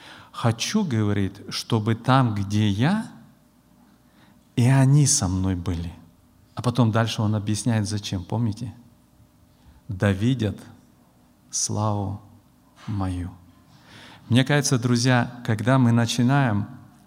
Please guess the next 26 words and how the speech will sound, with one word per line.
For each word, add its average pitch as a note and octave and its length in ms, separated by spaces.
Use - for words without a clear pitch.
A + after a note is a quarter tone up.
внутренними A#2 760
глазами G#2+ 680
видеть G2+ 540
вот G2+ 180
то, A2 100
о G#2+ 40
чём G#2 280
мы G2 80
сейчас G#2+ 240
с - 60
вами G2+ 220
читаем, D3 360
вот G2+ 200
эту G#2 400
славу, - 640
вот G2+ 200
эту A#2+ 200
красоту, - 600
то A2+ 520
если A#2 360
мы A2 160
действительно A#2 760
верующие, G#2+ 640
верим A#2 580
в F#2+ 40
это, G2+ 280